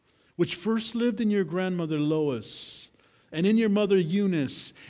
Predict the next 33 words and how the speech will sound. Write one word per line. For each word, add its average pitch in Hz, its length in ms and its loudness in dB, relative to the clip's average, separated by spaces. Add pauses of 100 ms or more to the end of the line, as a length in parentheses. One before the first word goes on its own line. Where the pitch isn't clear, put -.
and 143 160 -6
I 165 100 0
am 220 180 2
persuaded 160 760 -2
now 170 400 -4
lives 156 440 -2
in 123 120 -2
you, 135 360 0
Timothy. 107 720 -10 (460)
I 196 120 0
first 240 380 -4
saw 240 240 0
it 240 80 0
in 220 80 2
your 220 120 2
grandmother, 202 760 -2 (380)
then 247 220 6
your 247 140 6
mother, 214 560 2 (320)
and 139 240 -4
now 196 440 -4
it 143 140 -8
lives 151 420 -6
in 123 200 -6
you." 139 580 -4 (380)
Jesus 180 460 -4
is 143 260 -6
in 147 240 0
you, 170 340 0
Timothy. 156 680 -8 (640)
Listen, 180 580 2 (220)
never 202 560 2
underestimate 170 1000 -4